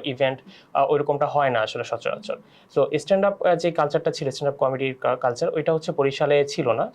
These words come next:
So, আমরা ওইটা বরিশালে পুরো একদম মানে বরিশাল বিভাগ জুড়ে আর কি ওইটা অ্যারেঞ্জ করেছিলাম।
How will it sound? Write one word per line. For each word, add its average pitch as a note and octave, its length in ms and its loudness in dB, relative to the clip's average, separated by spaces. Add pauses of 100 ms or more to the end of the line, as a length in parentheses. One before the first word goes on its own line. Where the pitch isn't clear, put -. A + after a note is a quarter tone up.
So, D3 120 0
আমরা D3 240 0
ওইটা D3+ 140 2
বরিশালে C#3 400 0
পুরো D3 220 2
একদম C#3+ 320 2 (320)
মানে C#3+ 140 2
বরিশাল C#3 320 0
বিভাগ C3+ 220 2
জুড়ে C3+ 220 2
আর B2+ 40 -2
কি C#3 120 0
ওইটা C3 280 2
অ্যারেঞ্জ B2+ 300 -2
করেছিলাম। B2+ 480 -4